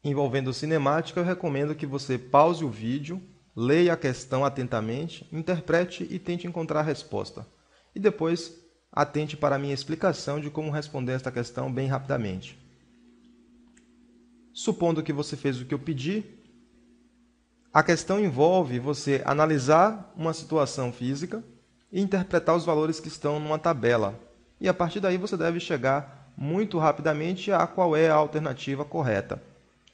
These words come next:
Bom, você então abandona uma régua e a outra pessoa deve agarrar.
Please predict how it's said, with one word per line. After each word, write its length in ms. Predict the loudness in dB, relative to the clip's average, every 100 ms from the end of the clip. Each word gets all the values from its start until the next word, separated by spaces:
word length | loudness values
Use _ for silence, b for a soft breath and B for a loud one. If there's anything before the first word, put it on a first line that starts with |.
| _ _ _ _
Bom, 380 | 0 2 2 -2 B B B B B B _
você 340 | -2 0 4
então 260 | 2 4 4
abandona 540 | 4 2 2 2 2
uma 160 | 2 2
régua 440 | 2 2 0 -4 -8 -16 _ _ 2
e 80 |
a 40 | 4
outra 200 | 4 0
pessoa 340 | -4 -2 -2
deve 240 | 2 4 4
agarrar. 580 | 2 4 2 2 -2